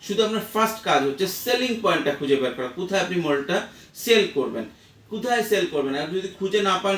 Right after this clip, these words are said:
এই বিষয়েও যদি কোনো ইনফরমেশন লাগে, সেটাও আমরা দেওয়ার চেষ্টা করব। আপনি যদি সেল পয়েন্টটা খুঁজে বের করতে পারেন, সোর্সিং এবং প্রোডাক্ট ম্যানুফ্যাকচারিং আপনার হাতে পৌঁছায় দাও, আপনার ক্লায়েন্টের হাতে পৌঁছায় দাও, সব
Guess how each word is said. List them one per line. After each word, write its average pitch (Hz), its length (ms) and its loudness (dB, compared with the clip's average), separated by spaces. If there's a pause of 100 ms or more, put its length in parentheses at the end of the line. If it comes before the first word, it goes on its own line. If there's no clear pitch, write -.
এই 190 180 4
বিষয়েও 196 420 -2
যদি 220 200 -4
কোনো 190 180 0
ইনফরমেশন 151 680 -2
লাগে, 139 400 2
সেটাও 165 300 -4
আমরা 143 200 2
দেওয়ার 131 280 2
চেষ্টা 185 280 -4
করব। 196 400 4 (320)
আপনি 156 280 -2
যদি 190 120 -4
সেল 185 320 2
পয়েন্টটা 196 320 0
খুঁজে 175 280 0
বের 160 200 -2
করতে 170 240 -4
পারেন, 175 180 -2
সোর্সিং 180 640 2
এবং 151 480 -4
প্রোডাক্ট 156 380 -2
ম্যানুফ্যাকচারিং 165 760 -2 (360)
আপনার 135 320 -6
হাতে 135 220 -2
পৌঁছায় 185 460 2
দাও, 180 140 0
আপনার 170 260 -2
ক্লায়েন্টের 233 420 2
হাতে 156 240 0
পৌঁছায় 131 320 0
দাও, 135 240 -4 (400)
সব 170 120 -2